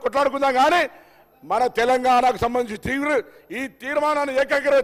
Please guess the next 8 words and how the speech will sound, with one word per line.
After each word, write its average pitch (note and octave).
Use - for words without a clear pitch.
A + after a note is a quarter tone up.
తీర్మానం C4+
చేసి B3+
మనందరం C4
కలిసి C#4
తెలంగాణ A#3
ప్రజల A#3
రైతుల B3
హక్కుల C#4+